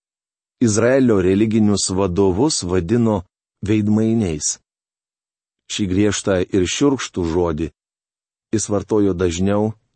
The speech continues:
nei bet kas kitas. Ezekielis kalbėjo dvasiniams tautos vadovams, kurių būklė buvo tragiška. Dievas sakė, kad baus šiuos vyrus. Brangus bičiuli,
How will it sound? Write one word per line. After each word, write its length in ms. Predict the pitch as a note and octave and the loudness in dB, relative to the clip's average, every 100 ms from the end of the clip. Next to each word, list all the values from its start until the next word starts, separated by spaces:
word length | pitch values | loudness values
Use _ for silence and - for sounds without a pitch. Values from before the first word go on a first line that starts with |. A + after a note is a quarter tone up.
| _ | _
nei 220 | G2 F#2+ | -4 -2
bet 240 | F2 F#2 - | -2 -6 -4
kas 240 | F#2 - | -6 -6
kitas. 480 | - D2+ - - - _ _ _ _ _ _ _ _ _ _ _ _ _ _ _ _ _ _ _ _ _ | -8 -10 -8 -10 -10 _ _ _ _ _ _ _ _ _ _ _ _ _ _ _ _ _ _ _ _ _
Ezekielis 540 | A2+ B2+ C#3+ B2+ A#2 | 0 2 2 4 2
kalbėjo 480 | - A#2 A#2 A#2+ A2+ F#2 | 2 0 4 4 4 2
dvasiniams 640 | G2+ G#2 - G#2 G2 F#2+ - | 0 0 0 0 0 -2 -2
tautos 640 | G2+ F#2+ G#2+ G2 - - _ | 0 0 0 -2 -4 -10 _
vadovams, 800 | - F2+ F2 G#2+ A#2 A2 G2 F#2 - | -6 -4 0 2 4 2 0 -2 -4
kurių 220 | - G2+ F#2+ | -2 0 2
būklė 440 | G2 G#2+ A2 G2 | 0 0 0 0
buvo 240 | F#2 F#2+ F2+ | 2 0 0
tragiška. 720 | F2 F2 D2+ D2 - - D#2 - _ _ _ _ _ _ _ _ | -2 -4 -4 -6 -12 -12 -14 -14 _ _ _ _ _ _ _ _
Dievas 320 | C3 D3 C#3+ | 2 4 2
sakė, 320 | D#3+ D3+ D3 | 0 0 -2
kad 240 | B2+ C3+ B2 | 0 -2 0
baus 320 | B2 D#3+ C#3 - | 2 4 2 0
šiuos 320 | - D#2 - | -6 -8 -6
vyrus. 360 | E2+ E2 F2 - - _ _ _ _ _ _ _ _ _ _ | -4 -6 -8 -14 -18 _ _ _ _ _ _ _ _ _ _
Brangus 380 | G#2 G2+ G2 F2+ | -2 0 0 0
bičiuli, 400 | F#2+ - A2 F#2+ | -2 0 0 0